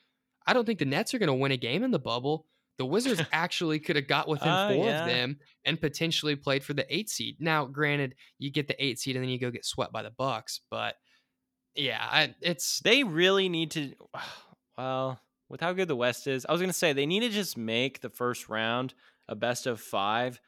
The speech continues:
Speaker 2: so I don't have to watch this crap.
Speaker 1: Just do it with the East. Let the West play seven.
Speaker 2: <laughs> I mean, that's not fair. The Bucks would have, like, the longest layoff in playoff history.
Speaker 1: They should make some clause or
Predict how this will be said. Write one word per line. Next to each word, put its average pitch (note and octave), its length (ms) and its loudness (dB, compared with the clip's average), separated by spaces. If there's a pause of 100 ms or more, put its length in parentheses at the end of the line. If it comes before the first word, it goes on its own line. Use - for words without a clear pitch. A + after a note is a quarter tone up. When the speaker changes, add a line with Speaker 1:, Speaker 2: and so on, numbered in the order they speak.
Speaker 2:
so B2+ 220 -2
I B2+ 60 4
don't B2+ 160 0
have B2+ 140 -4
to A#2+ 80 -2
watch G2+ 480 -2
this - 160 -8
crap. D3 500 -2 (560)
Speaker 1:
Just - 180 -4
do D3+ 80 4
it - 60 0
with D#3+ 140 -2
the - 160 -4
East. B2 340 -4
Let C3+ 180 -6
the C#3+ 100 0
West A#2 320 -6
play A2+ 140 -4
seven. A#2 380 -8 (160)
Speaker 2:
<laughs> - 640 -10
I C#3+ 280 6
mean, D#3 140 4
that's E3 180 6
not D#3 260 4
fair. D3+ 240 8
The C#3+ 100 0
Bucks D3+ 340 2
would D#3+ 120 2
have, D3 180 8
like, D3 220 4
the C#3 140 4
longest C3 720 2
layoff A#2 560 4
in A2 180 -4
playoff A#2 460 0
history. G2 760 -6 (380)
Speaker 1:
They D3 100 -2
should A3+ 280 2
make G#3+ 180 2
some D#3 680 2 (400)
clause C3+ 760 0
or A#2+ 500 -4